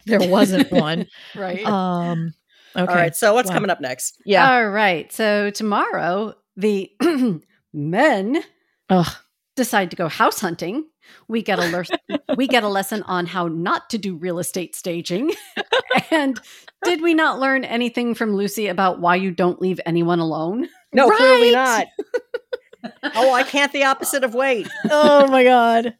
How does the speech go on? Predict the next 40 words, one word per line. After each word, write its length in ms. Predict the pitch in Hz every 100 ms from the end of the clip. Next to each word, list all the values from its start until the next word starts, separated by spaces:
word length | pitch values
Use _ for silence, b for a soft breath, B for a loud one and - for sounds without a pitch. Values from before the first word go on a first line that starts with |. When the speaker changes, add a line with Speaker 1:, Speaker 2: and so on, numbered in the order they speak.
| _ -
Speaker 1:
This 200 | 247 254
Speaker 3:
Oh, 80 | 262
Speaker 1:
uh, 40 |
Speaker 3:
oh, 240 | 208 233 202
oh, 140 | 202 208
okay. 200 | 196 160
Don't 180 | 202
forget 200 | 220 220 -
to 40 |
check 180 | - 208
Speaker 1:
yeah. 80 | 156
Speaker 3:
us 80 | 185
out 200 | 180 180
on 300 | 160 160 156
Patreon 500 | 262 - 165 151 170
at 140 | 113
patreon 440 | 165 170 170 202 190
dot 200 | 190 -
com 220 | 160 175
slash 580 | - 226 175 220 - 170
drunk 260 | 139 151 185
mythology 400 | 247 403 - 139
gals. 460 | 110 110 - - _ -
Speaker 1:
Yes. 380 | 220 185 - -
For 100 | 220
the 80 |
month 240 | 247 320 339
of 100 | 277
October, 580 | 262 254 269 220 202 180
we 180 | 233 247
are 160 | 196
introducing 720 | - 208 208 185 226 262 247
the 240 | 190 180 165
Drunk 480 | - 190 208 240 -
Dracula 500 | - 208 247 - 240
Gals 380 | 226 233 226 214
tier 300 | - 240 285
for 180 | 330 180
one 380 | 180 196 302 285
dollar. 560 | 240 254 202 170 143